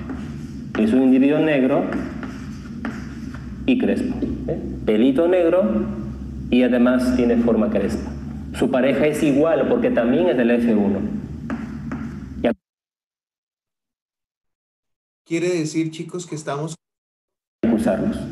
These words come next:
Speaker 2: dihíbridos, ¿sí o no? Miren que este es, este es el genotipo o la genética del individuo que hallamos aquí.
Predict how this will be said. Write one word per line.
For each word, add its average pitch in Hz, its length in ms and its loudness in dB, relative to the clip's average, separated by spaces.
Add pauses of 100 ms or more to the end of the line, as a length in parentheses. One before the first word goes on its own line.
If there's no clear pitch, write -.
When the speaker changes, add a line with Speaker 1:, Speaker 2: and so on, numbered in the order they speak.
(420)
Speaker 2:
dihíbridos, 151 880 -2
¿sí 147 180 -4
o 170 100 -4
no? 127 220 -10 (920)
Miren 151 320 -8
que 131 200 -4
este 127 220 -8
es, 151 140 -8
este 151 460 -6
es 151 160 -6
el 156 260 -4
genotipo 151 680 -8
o 120 140 -4
la 113 120 -10
genética 123 760 -10 (840)
del 127 320 -4
individuo 120 580 -4
que 135 120 -8
hallamos 117 440 -8
aquí. 135 520 -14